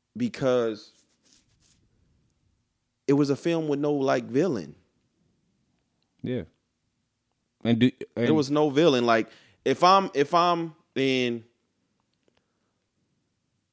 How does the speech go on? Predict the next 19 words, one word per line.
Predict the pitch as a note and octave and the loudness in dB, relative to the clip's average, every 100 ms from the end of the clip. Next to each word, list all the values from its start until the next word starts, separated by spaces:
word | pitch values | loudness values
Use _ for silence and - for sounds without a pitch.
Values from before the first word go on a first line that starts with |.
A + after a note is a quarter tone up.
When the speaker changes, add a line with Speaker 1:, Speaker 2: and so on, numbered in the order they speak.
| _ - | _ -10
Speaker 1:
if | A#2 | -2
I'm | D3 D3 D3 C#3 C3+ C3 _ _ _ _ _ _ _ _ _ _ _ _ _ _ _ _ _ _ _ _ _ _ _ A2+ | 0 0 -2 -4 -8 -14 _ _ _ _ _ _ _ _ _ _ _ _ _ _ _ _ _ _ _ _ _ _ _ -4
Lupita's | C3 D#3+ C#3+ B2 | -4 0 -2 -2
tethered, | - D3 A#2 G#2 D#2 - | 0 2 2 0 -8 -8
right? | G#2+ G#2+ - _ _ _ _ _ _ _ _ _ _ _ - | -4 -2 -4 _ _ _ _ _ _ _ _ _ _ _ -10
If | B2 D#3+ | 0 2
I | G3+ | 4
get | G#3 | 2
the | F3+ | 2
opportunity | B2 D3+ C3 A#2+ F3 E3+ C#3 A2+ G#2 G2 _ _ _ _ _ _ _ _ _ _ _ _ _ _ _ _ - | 2 0 -2 -2 0 2 0 -2 -6 -10 _ _ _ _ _ _ _ _ _ _ _ _ _ _ _ _ -12
to | - C3 A2+ G#2+ F2+ C2+ _ _ _ F#2+ | -4 -2 -2 -8 -12 -16 _ _ _ -10
get | B2 D3+ - | -2 -2 0
out | C3+ D#3 | 2 4
of | D#3 | 2
here, | F#3 F#3 F#3+ F3 _ _ _ _ _ _ - | 0 -4 -6 -12 _ _ _ _ _ _ -6
nigga, | G#3 A3+ B3+ | -2 2 2
I'm | F#4 | 0
taking | E3+ A#3 C#4+ F3+ | 6 6 8 4
it. | A2 | 2